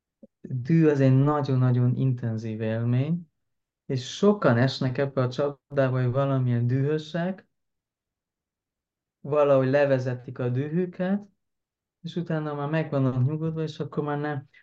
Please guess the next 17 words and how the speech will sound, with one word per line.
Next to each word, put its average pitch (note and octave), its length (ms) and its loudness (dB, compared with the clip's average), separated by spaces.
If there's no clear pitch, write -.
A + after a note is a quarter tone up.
A D#3 80 2
düh D#3+ 260 6
az D3 180 4
mozgat C3+ 580 6
minket, C3 380 0
hogy, C3 240 -2
hogy, C3+ 400 -4
hogy C3 160 -4
valamiről C3+ 520 -2
beszéljünk, A#2+ 640 -2
ami B2+ 180 -2
dühít B2 420 -4
minket. A#2 500 -6
De B2+ 100 0
hogyha B2 240 0
megnyugtatjuk C3+ 800 0
magunkat, D#3 680 -4